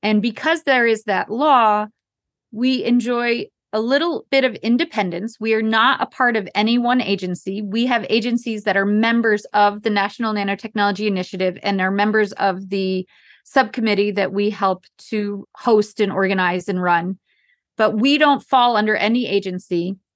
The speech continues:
And we are connected to the White House Office of Science and Technology Policy. For example, the director of the National Nanotechnology Coordination Office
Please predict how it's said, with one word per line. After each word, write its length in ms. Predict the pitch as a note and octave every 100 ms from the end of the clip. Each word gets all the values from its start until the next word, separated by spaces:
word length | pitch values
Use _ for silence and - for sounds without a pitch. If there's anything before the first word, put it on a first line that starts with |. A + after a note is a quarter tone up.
| _ _ _ _
And 340 | - A3+ G#3+ G3+ _ _ _ _ _
we 200 | G#3+ C4
are 280 | G#3 A#3 C4
connected 800 | C4 B3 B3 D4 D#4 D4 B3 G#3
to 120 | -
the 120 | A3
White 220 | G3+ G#3+ A3+
House 220 | A3+ G#3 -
Office 320 | G3+ G#3 G3
of 100 | F#3+
Science 380 | - G3 G3 G#3+
and 100 | G3+
Technology 500 | G#3+ G3+ F#3+ F#3+ A3+
Policy. 540 | - F3+ F#3 - G3
For 220 | F#3 G#3+
example, 380 | G3+ G#3+ G#3 G#3+
the 120 | F3+
director 640 | F3+ G3 G#3+ A#3 - A3 G3+
of 340 | - F3+ F3+
the 220 | F#3 G3
National 400 | F#3 F#3 - G#3
Nanotechnology 640 | F#3+ F#3+ - - F#3+ F#3
Coordination 500 | F#3+ G3 F3+ F3 -
Office 300 | F3 - F#3